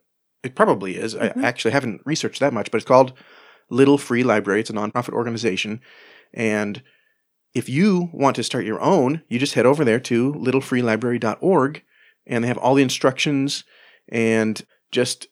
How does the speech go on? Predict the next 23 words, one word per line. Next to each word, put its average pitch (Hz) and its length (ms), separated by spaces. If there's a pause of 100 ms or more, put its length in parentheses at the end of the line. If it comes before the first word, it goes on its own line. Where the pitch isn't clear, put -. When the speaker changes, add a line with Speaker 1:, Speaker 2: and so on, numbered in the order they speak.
(180)
Speaker 1:
tips - 300
on 117 120
how 131 180
to 131 80
get 120 160
started 139 480
and 123 100
stuff - 180
like 127 120
that. 147 240
So 104 400
it's 123 160
really, 151 280
really 127 220
cool. 135 380 (400)
Speaker 2:
I 240 100
feel - 140
like 302 180
Bookworm 202 320
Banquet 175 340
should 190 160
do 190 140
that. - 200